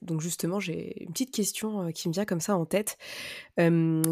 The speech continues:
qu'est-ce que, est-ce que t'organises des choses, euh, après, je sais pas si t'as un pôle, euh, t'as sûrement un pôle événementiel ou quoi que ce soit, mais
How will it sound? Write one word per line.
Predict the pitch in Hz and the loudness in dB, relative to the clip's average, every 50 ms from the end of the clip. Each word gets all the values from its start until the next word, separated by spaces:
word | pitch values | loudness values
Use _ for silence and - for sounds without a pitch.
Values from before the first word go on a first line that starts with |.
| 165 - | 2 2
qu'est-ce | - 220 220 - - | 2 2 2 2 0
que, | - - 254 247 233 | 2 4 6 8 8
est-ce | 202 - 175 - | 8 6 4 2
que | - 277 | 2 0
t'organises | - 190 170 170 170 180 190 170 | 2 2 2 2 2 2 2 2
des | 165 165 160 | 2 0 0
choses, | - - - 208 220 196 185 | 2 2 2 2 2 4 4
euh, | 170 165 160 160 160 156 156 160 | 4 6 6 6 6 4 4 2
après, | 156 - - - 180 170 | 0 0 0 0 0 2
je | 160 | 0
sais | - - | -2 -2
pas | - 170 | -2 -4
si | - - 165 | -2 -4 -4
t'as | - 156 | -4 -2
un | 156 165 151 | -2 -2 -4
pôle, | - - 165 165 165 | -4 -2 -2 -2 0
euh, | 160 156 160 | -2 -2 -4
t'as | - - 160 | -6 -6 -6
sûrement | - - 165 160 | -4 -2 -2 -2
un | 160 | -2
pôle | - - 165 165 | 0 0 2 2
événementiel | 160 160 160 160 160 165 165 - - 185 180 | 4 4 4 4 4 0 0 2 2 2 2
ou | 165 | 2
quoi | 160 165 165 | 2 0 0
que | - | 0
ce | 175 | 0
soit, | - - 247 | 2 4 4
mais | 233 185 | 4 4